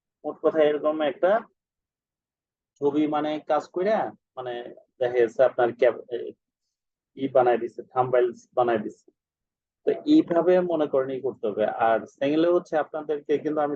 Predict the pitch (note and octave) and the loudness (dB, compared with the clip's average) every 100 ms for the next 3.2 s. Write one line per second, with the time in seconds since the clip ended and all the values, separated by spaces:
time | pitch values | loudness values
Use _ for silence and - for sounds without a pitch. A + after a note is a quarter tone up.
0 | C3+ B2 C3+ A#2+ - G#2+ - _ _ _ | -2 -2 -2 -8 -10 -16 -16 _ _ _
1 | _ _ D#3 D3+ D3 C#3+ D3+ C#3+ E3+ F3 | _ _ 2 2 0 -4 -4 2 4 4
2 | F3+ - D#3 C3 B2+ B2+ B2 A2+ C#3+ D3 | 2 -2 2 4 4 4 2 2 2 2
3 | D3+ D#3+ | 2 0